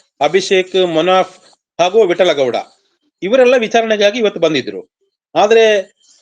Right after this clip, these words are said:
ಮಹೇಶ್ ಶೆಟ್ಟಿ ತಿಮರೋಡಿ ಅವರಿಗೆ ಈವರೆಗೂ ಎಸ್ ಐ ಟಿ ಯಾವುದೇ ನೋಟಿಸ್ ಅನ್ನು ನೀಡಿರಲಿಲ್ಲ ವಿಚಾರಣೆಗೆ ಹಾಜರಾಗುವಂತೆ. ಯಾಕಂದ್ರೆ ಅದರಲ್ಲಿ ಈ ಬುರುಡೆ ವಿಚಾರದಲ್ಲಿ ಅವರ ಯಾವುದೇ ಪಾತ್ರ ಇಲ್ಲ ಎಂಬುದು ಸ್ಪಷ್ಟವಾಗಿ ಇದರಲ್ಲಿ ಗೊತ್ತಾಗ್ತಾ ಇದೆ. ಆದ್ದರಿಂದ ಏನೋ ಒಂದು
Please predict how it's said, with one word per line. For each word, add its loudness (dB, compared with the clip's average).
ಮಹೇಶ್ 0
ಶೆಟ್ಟಿ -4
ತಿಮರೋಡಿ 0
ಅವರಿಗೆ 0
ಈವರೆಗೂ 0
ಎಸ್ -2
ಐ 4
ಟಿ -6
ಯಾವುದೇ 0
ನೋಟಿಸ್ -4
ಅನ್ನು -2
ನೀಡಿರಲಿಲ್ಲ 0
ವಿಚಾರಣೆಗೆ 0
ಹಾಜರಾಗುವಂತೆ. 0
ಯಾಕಂದ್ರೆ 2
ಅದರಲ್ಲಿ 0
ಈ -2
ಬುರುಡೆ 2
ವಿಚಾರದಲ್ಲಿ 2
ಅವರ 2
ಯಾವುದೇ 2
ಪಾತ್ರ 0
ಇಲ್ಲ 0
ಎಂಬುದು 0
ಸ್ಪಷ್ಟವಾಗಿ 0
ಇದರಲ್ಲಿ 0
ಗೊತ್ತಾಗ್ತಾ 0
ಇದೆ. -2
ಆದ್ದರಿಂದ 0
ಏನೋ 0
ಒಂದು 2